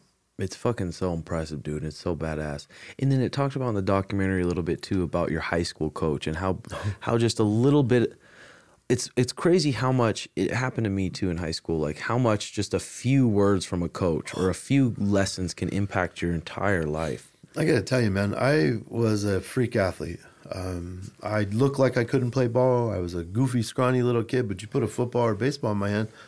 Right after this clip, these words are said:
Speaker 2: seventy yards, ninety-one miles an hour.
Speaker 1: Fucking
Speaker 2: Who
Speaker 1: launch, launch
Speaker 2: fucking
Speaker 1: it.
Speaker 2: knew? That's how I walked onto Yavapai. That's how I came out here and just played with not knowing anyone.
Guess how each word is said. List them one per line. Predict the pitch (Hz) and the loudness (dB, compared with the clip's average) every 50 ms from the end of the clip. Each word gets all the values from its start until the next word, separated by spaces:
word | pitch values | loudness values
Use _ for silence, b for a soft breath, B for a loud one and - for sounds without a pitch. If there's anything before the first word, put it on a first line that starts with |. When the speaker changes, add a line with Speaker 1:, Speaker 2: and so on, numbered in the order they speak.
| B | B
Speaker 2:
seventy | B - - 113 98 95 95 98 | B -4 -2 0 0 2 2 2
yards, | 104 120 131 143 156 143 123 101 | 2 2 2 2 0 -2 -4 -4
ninety-one | 87 87 95 107 104 107 110 117 | -2 0 0 2 2 0 0 0
miles | 113 117 117 117 117 | 0 0 0 0 0
an | 113 | -2
hour. | 95 80 - 85 - _ _ _ _ _ _ _ _ | -2 -4 -6 -10 -14 _ _ _ _ _ _ _ _
Speaker 1:
Fucking | - - - - - - - - | -20 -14 -8 -8 -6 -2 0 2
Speaker 2:
Who | 135 156 170 | 4 4 6
Speaker 1:
launch, | 190 185 185 185 175 - | 4 4 4 2 2 2
launch | 90 90 90 135 | 2 2 4 2
Speaker 2:
fucking | 151 - 160 147 | 2 4 2 2
Speaker 1:
it. | |
Speaker 2:
knew? | 135 120 101 90 82 B B B B B | 2 2 2 0 -2 B B B B B
That's | B 127 - - | B -2 0 0
how | 120 | 2
I | 127 131 | 2 2
walked | 127 127 131 127 131 135 | 4 4 2 2 2 0
onto | 139 143 151 | 0 0 2
Yavapai. | 160 175 180 170 143 107 - 92 87 87 | 0 0 0 0 0 0 0 -2 0 0
That's | 87 92 101 - | 0 -2 -4 -2
how | - 113 | -2 -2
I | 127 120 | -2 0
came | - 147 139 | 0 0 0
out | 135 131 131 | 2 2 2
here | 135 | 0
and | 131 123 | 0 0
just | 113 113 - - | -2 -4 -6 -6
played | - - 123 143 143 127 | -4 0 2 2 2 2
with | 120 127 110 | 2 0 0
not | 113 127 131 135 | 2 2 2 2
knowing | 143 151 160 165 151 127 | 2 2 2 2 2 2
anyone. | 110 104 98 95 92 90 87 87 | 2 2 0 0 -2 -2 -4 -6